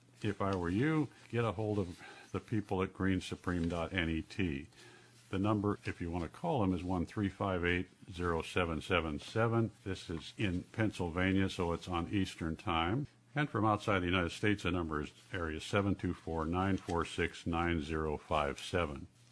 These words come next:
Well, Our Health Co-op has just come out with a beta-glucan product, which is quite inexpensive, and you may want to look into that. I would certainly go to their website, which is making health affordable dot com, and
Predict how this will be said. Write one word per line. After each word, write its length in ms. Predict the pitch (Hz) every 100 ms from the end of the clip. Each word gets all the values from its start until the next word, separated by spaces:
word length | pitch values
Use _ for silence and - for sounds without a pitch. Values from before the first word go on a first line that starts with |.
| - - -
Well, 200 | 127 139
Our 280 | - 151 110
Health 320 | 131 131 -
Co-op 520 | - 170 107 95 -
has 120 | 107
just 280 | 90 120 113
come 200 | - 90
out 260 | 92 95 -
with 200 | 92 - -
a 100 | 98
beta-glucan 720 | 90 104 92 82 107 127 104 87
product, 400 | 98 92 90 - - - -
which 220 | 107 101 107
is 140 | 92
quite 440 | - - 151 127 -
inexpensive, 880 | 123 135 101 - - 165 - 101 110 - - - -
and 160 | 117 107
you 80 | 104
may 160 | 143
want 220 | 113 104
to 40 | 90
look 260 | 87 -
into 180 | 120 104
that. 300 | 78 80 107 - - - - _ - 98 -
I 80 | 98
would 180 | 92
certainly 340 | - 123 95 87
go 160 | 95
to 80 | 92
their 160 | 80 80
website, 540 | 85 95 - 92 90 -
which 260 | 87 -
is 140 | 78 76
making 480 | 87 110 - 104 104
health 320 | 101 95 92 -
affordable 720 | 101 - 127 127 98 85 90 82
dot 280 | 85 82 -
com, 480 | - 139 85 90 - - - - - -
and 240 | 110 113